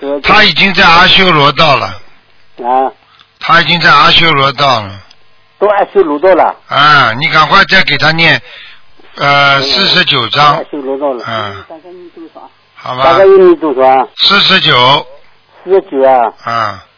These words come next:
Speaker 1: 哦。
Speaker 2: 好了，好了，老先生。
Speaker 1: 长的，我还有一张是嘞，是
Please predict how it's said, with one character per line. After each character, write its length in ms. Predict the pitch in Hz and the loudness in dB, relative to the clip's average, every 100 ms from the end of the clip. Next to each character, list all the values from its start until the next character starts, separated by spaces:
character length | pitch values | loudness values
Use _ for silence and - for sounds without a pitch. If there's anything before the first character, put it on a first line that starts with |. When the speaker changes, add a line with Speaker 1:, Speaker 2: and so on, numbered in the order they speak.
| _ | _
Speaker 1:
哦。 440 | 120 120 117 110 98 | -8 -4 -4 -6 -4
Speaker 2:
好 160 | 131 | -2
了， 100 | 143 | 2
好 280 | 156 135 131 | 2 2 0
了， 160 | 139 143 | 0 -2
老 160 | 123 | -4
先 200 | 113 123 | -4 -8
生。 220 | 117 127 113 _ | -8 -12 -14 _
Speaker 1:
长 180 | 135 147 | -4 -2
的， 80 | 170 147 _ _ | -4 -12 _ _
我 120 | 175 | -2
还 100 | 202 | 2
有 80 | 208 | 2
一 20 | 196 | 2
张 140 | 196 170 - | 0 0 -2
是 80 | |
嘞， 280 | 160 151 127 110 | 0 2 0 -4
是 200 | 151 135 | -10 -12